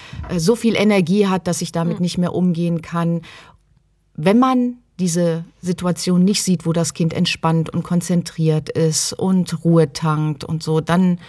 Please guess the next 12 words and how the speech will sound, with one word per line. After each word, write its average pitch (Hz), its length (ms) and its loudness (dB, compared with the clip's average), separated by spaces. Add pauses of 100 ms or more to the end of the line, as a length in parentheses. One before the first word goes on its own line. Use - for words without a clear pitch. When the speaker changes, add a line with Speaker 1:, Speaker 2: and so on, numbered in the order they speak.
Speaker 1:
kommt 165 240 0
es 160 140 0
halt 160 160 0
ganz 160 220 0
schnell 160 200 -2
dazu, 156 300 -2
dass 147 220 -6
es 139 100 -6
solche 147 300 -4
Stempel 151 420 0
Speaker 2:
Hm. - 60 -4
Speaker 1:
gibt. - 340 -8